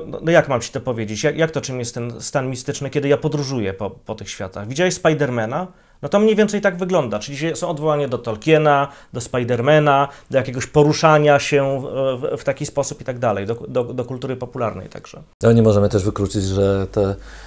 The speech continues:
Speaker 2: różnego rodzaju mitologie i szamańskie pomysły wpłynęły na kulturę popularną, bo chyba w tę stronę też,
Speaker 1: Na,
Speaker 2: e,
Speaker 1: oczywiście.
Speaker 2: inspiracja
Speaker 1: Jasne, jasne, oczywiście,
Speaker 2: podąża.
Speaker 1: że tak.
Speaker 2: A kim w ogóle jest współczesny szaman? No bo tak, szaman to nam się,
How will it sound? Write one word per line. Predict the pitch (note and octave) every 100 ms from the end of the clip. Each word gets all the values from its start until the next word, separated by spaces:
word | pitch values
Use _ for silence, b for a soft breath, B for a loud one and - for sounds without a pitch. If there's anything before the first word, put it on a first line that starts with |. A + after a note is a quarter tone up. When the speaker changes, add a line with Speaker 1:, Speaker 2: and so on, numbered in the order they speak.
| B -
Speaker 2:
różnego | G2+ G#2 G#2 G#2+ G2+ G2+
rodzaju | G#2 G2+ G#2 G2+ G2+ G2+ G2+ G2+
mitologie | G#2 - G#2 G2+ G2+ G#2
i | G2
szamańskie | - G2+ F#2+ F#2+ - G#2+
pomysły | A2 G2 - G#2
wpłynęły | - G#2 G2+
na | G2+
kulturę | A#2 G#2+ G2+
popularną, | G2 F2+ C3+ B2 F#2+
bo | F2
chyba | F#2+ F#2
w |
tę | - G2+
stronę | - G#2 A2 A2
też, | G#2+ G#2+
Speaker 1:
Na, | B2+ A2
Speaker 2:
e, | - A2
Speaker 1:
oczywiście. | G#2+ G#2 G#2+
Speaker 2:
inspiracja | G2 - G2+ F2 - C3+
Speaker 1:
Jasne, | A#2 - - G#2+
jasne, | F#2+ -
oczywiście, | F#2+ G#2 G2+
Speaker 2:
podąża. | A2 F#2+ F2+
Speaker 1:
że | F2
tak. |
Speaker 2:
A | A#2+
kim | - B3
w | A#3
ogóle | A#3+ A#3+
jest | G#3
współczesny | - A3+ A3+ - G3+
szaman? | F3 G#2+ F#2 F#2
No | F#2
bo | A2+ G#2
tak, | A#2 -
szaman | A#2 B2 C3
to | A#2+
nam | A#2+ A2+
się, | B2 A2+ A2